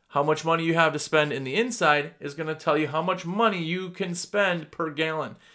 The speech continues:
A D I tank, which stands for deionized resin, is always gonna be a lot more because the resin's taking the grunt of all of it. But you can also get something called an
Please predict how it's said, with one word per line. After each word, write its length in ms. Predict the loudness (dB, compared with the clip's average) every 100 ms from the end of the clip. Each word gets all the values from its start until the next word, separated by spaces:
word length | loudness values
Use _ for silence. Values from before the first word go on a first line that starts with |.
| _ _
A 100 | -8
D 420 | -6 -2 2 2 4
I 300 | 6 6 4
tank, 480 | 2 -4 -4 -6 -14
which 220 | -18 -14 -10
stands 240 | -10 -10
for 180 | -12 -12
deionized 1120 | -10 -6 -4 -6 -4 0 0 2 0 0 -2
resin, 440 | -4 -4 -6 -12 -16 _ _ _ _
is 100 | -6
always 240 | -4 -4 -4
gonna 160 | -8
be 160 | -6 -6
a 100 | -6
lot 360 | -4 -4 -6
more 180 | -10 -10
because 280 | -10 -14 -6
the 100 | 0
resin's 460 | 6 6 6 -2 -2
taking 260 | -4 -2
the 80 | -6
grunt 260 | -4 -4 0
of 120 | 8
all 180 | 8 8
of 80 | 2
it. 180 | -8 _ _ _ _ _
But 160 | -4 -2
you 60 |
can 100 | 0
also 300 | 2 2 2
get 180 | -2 -2
something 300 | -2 -6 -6
called 260 | 0 0
an 120 | 0